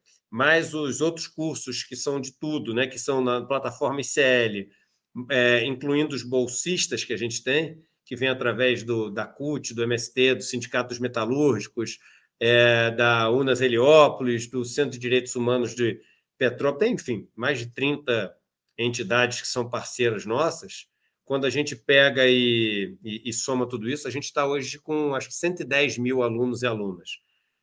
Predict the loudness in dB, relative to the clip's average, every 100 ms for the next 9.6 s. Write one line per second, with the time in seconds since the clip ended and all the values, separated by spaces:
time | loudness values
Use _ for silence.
0 | _ -2 0 0 -4 0 0 2 2 2
1 | 0 2 4 6 4 0 -12 -12 -10 -12
2 | -12 -14 -4 -2 -2 0 0 2 0 0
3 | 0 0 0 2 2 0 0 -4 -6 _
4 | _ _ _ _ -10 -10 -2 0 2 0
5 | -4 -10 _ -14 -14 -14 -18 -20 -20 -20
6 | -20 -14 -8 -4 -2 -2 -2 -2 -2 -2
7 | -6 -8 -6 -4 -4 -10 -20 -10 -4 -4
8 | -2 -2 -2 -4 -4 -4 -2 0 0 -2
9 | -8 -4 -2 -4 -6 -12